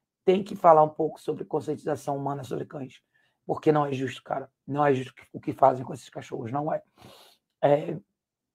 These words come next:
é, cadê quem mais tinha colocado aqui? "O maior é querer humanizar o animal. Podemos tratar bem, mas não esquecer que eles são de origem."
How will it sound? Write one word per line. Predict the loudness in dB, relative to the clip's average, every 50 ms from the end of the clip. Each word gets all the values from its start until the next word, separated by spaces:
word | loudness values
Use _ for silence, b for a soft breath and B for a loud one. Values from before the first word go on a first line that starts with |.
| _ _ _ _ _ _ _ _ _ _ _ _ _
é, | -6 -4 -2 -2 -4
cadê | -4 -6 -4 -2 -2 -4
quem | -4 -6 -10
mais | -8 -8 -10 -10 -12
tinha | -12 -10
colocado | -8 -6 -6 -6 -6 -6 -4 -4 -6
aqui? | -8 -8 -10 -14 -14 -14 -18 -20 B B B B B B B
"O | 4
maior | 6 6 8 6 6
é | 4 2
querer | 2 0 0 0
humanizar | 0 -2 -4 -4 -2 0 0
o | 0
animal. | 0 -2 -8 -10 -12 -14 -16
Podemos | -12 -10 -10 -10 -10 -10
tratar | -12 -12 -8 -6 -4
bem, | -2 -2 -2
mas | -2 -2 -4
não | -6
esquecer | -8 -8 -10 -8 -8 -6
que | -6
eles | -6 -6
são | -6 -6 -4
de | -2 -2
origem." | -2 -2 -4 -8 -10